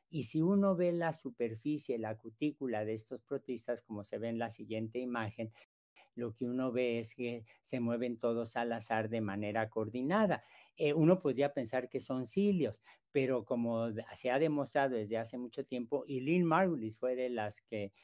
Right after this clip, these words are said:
precisamente lo demostró, cuando uno observa, como se ve en la siguiente imagen, la cutícula, se da uno cuenta que son exosimbiontes, que es mixotriquia, es el nombre del protista, que tienen esta especie de repisita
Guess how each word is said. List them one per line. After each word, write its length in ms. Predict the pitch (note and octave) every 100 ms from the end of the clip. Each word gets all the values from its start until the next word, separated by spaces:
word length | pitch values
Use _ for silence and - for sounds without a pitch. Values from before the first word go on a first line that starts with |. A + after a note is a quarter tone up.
| _
precisamente 720 | - A2+ G2+ A#2+ B2 A#2 A#2+ B2
lo 180 | B2 B2
demostró, 560 | B2 C3 C3 - A#2+ - _ _
cuando 300 | A#2+ A#2+ C3+
uno 140 | D3
observa, 500 | C#3 - C#3 A#2+ A2
como 200 | A2 G#2+
se 140 | G#2+ A2+
ve 120 | A#2+
en 100 | B2
la 120 | B2
siguiente 520 | A#2 A2+ A#2 B2+ B2
imagen, 540 | B2+ A#2 A#2 A2 G2+ F#2 _ _ _
la 500 | A#2+ A2+ G#2+ G#2+ G2 _ _ _
cutícula, 760 | C3 A2+ D#3+ D3+ - C3+ B2
se 140 | A#2 B2+
da 80 | B2+
uno 180 | C3+
cuenta 300 | B2+ C3 B2+
que 160 | A#2+ A2+
son 240 | A#2+ A#2 - _ _
exosimbiontes, 1300 | D#3 E3 - F3 D#3+ D#3+ D#3 D3 C#3+ B2 A2+ B2+ B2+ _ _
que 80 | -
es 120 | A2+
mixotriquia, 920 | C#3 B2+ A2 B2 A2 _ - D3+ D3+ A2+
es 120 | A2
el 100 | A#2+
nombre 280 | A2+ A2 A2+
del 160 | A2
protista, 640 | A2 A#2+ A2+ A#2+ G#2+ - A2 - _ _
que 120 | C3
tienen 360 | A2 C#3 C#3+
esta 220 | C3+ B2 D3+
especie 540 | C#3+ C#3 C3 C#3+ C3+
de 120 | A#2+
repisita 920 | A2 A2+ A#2+ - A2+ - C#3+ A#2+ B2